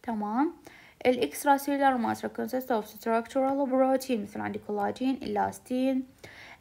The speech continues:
أديتيف جلايكوبروتين، مثل عندي الفايبروناكتين، الليمينين، والبراتيوغلايكان، بروتيوغلايكان. زين.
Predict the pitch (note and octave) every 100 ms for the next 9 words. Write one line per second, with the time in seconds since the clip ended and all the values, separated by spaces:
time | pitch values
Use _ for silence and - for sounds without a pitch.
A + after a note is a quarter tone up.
0 | - A#3 A3 C4 C4+ A#3+ A3 A3+ A3+ B3+
1 | B3+ C4 B3+ B3+ B3 G#3 G#3+ G3+ G3+ G3+
2 | A3 G#3 G3+ G#3 G3+ G3+ G3+ - C4 B3+
3 | B3+ B3+ - - - G#3+ G#3+ G#3+ G#3 A3
4 | B3 C4 C4 - - - _ _ _ _
5 | _ - A3+ G#3 G#3+ A#3+ - D#4+ C4 G#3
6 | G3+ G3+ G#3 G3+ - - A3 A3+ D#4+ C#4
7 | - - - A3+ - - - - - G#3+
8 | G#3